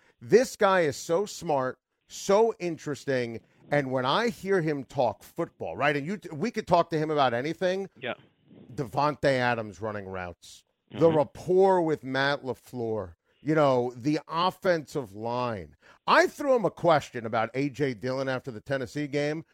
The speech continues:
Speaker 2: Yep.
Speaker 1: thinking, you know, he was gonna say, "Well, A J Dillon, he could be a secret weapon for us." It was as if he was gonna say, "No, no, no, he's a rookie.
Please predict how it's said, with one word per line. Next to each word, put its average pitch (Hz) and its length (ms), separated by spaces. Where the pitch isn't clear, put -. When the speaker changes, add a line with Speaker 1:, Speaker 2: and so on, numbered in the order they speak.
Speaker 2:
Yep. 120 140
Speaker 1:
thinking, 180 380
you 165 60
know, 151 140
he 160 140
was 180 160
gonna 156 160
say, 156 320
"Well, 135 220
A 147 120
J 147 220
Dillon, 143 340
he 131 140
could 139 140
be 139 120
a 120 40
secret 151 340
weapon 139 320
for 143 160
us." 139 320
It 170 60
was 170 240
as 170 200
if 208 160
he 175 100
was 165 160
gonna 156 140
say, 156 200
"No, 151 120
no, 147 80
no, 110 220
he's 160 220
a 160 60
rookie. 131 400